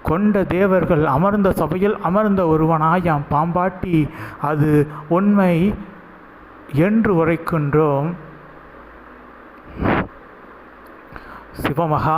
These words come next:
வாழை சித்தனை வாழும் குருவாக இவ்வையகமதில் ஏற்றுக்கொள்வோர் எவனும் சோடை போவதில்லை. அவன் இன்று வந்தவனாயினும் நாளை வரப்போவனாய்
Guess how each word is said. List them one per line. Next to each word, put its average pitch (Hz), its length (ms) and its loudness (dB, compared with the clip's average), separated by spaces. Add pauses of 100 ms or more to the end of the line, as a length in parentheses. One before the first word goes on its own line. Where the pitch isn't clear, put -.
வாழை 156 400 0
சித்தனை 160 600 -2
வாழும் 143 420 0
குருவாக 147 640 0
இவ்வையகமதில் 147 1000 0 (680)
ஏற்றுக்கொள்வோர் 170 1120 2 (100)
எவனும் 160 520 0 (920)
சோடை 185 460 0
போவதில்லை. 165 680 0 (760)
அவன் 147 400 0
இன்று 175 340 2
வந்தவனாயினும் 175 1000 0
நாளை 156 380 0
வரப்போவனாய் 165 960 0